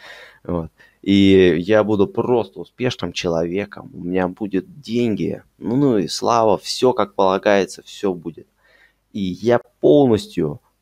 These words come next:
переложил свою ответственность на универ. Это была моя первая ошибка.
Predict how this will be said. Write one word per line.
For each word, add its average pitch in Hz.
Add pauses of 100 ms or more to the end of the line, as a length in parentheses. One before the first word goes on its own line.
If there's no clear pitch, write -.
(160)
переложил 92
свою 87
ответственность 104
на 85
универ. 82 (200)
Это -
была 78
моя 76
первая 120
ошибка. 107